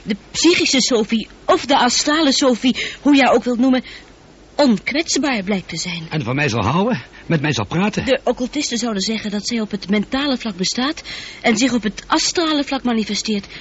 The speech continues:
Speaker 1: Misschien zelfs af en toe op het psychische vlak.
Speaker 2: Aan dat occulte jargon hebben we nou niks.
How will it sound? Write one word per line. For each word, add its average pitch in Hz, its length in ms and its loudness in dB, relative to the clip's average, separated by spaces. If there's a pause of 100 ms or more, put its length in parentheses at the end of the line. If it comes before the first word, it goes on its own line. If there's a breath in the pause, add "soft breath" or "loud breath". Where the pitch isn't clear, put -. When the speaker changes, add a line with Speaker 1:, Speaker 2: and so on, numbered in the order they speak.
(240 loud breath)
Speaker 1:
Misschien 302 500 4
zelfs 285 380 0
af 247 160 -2
en 247 120 -2
toe 240 180 -2
op 214 100 -2
het - 200 -8
psychische - 460 -2
vlak. 101 400 -8
Speaker 2:
Aan 127 120 -4
dat 110 120 -4
occulte 127 440 -2
jargon 135 360 0
hebben 147 200 0
we 139 60 -2
nou 127 100 -4
niks. - 320 -10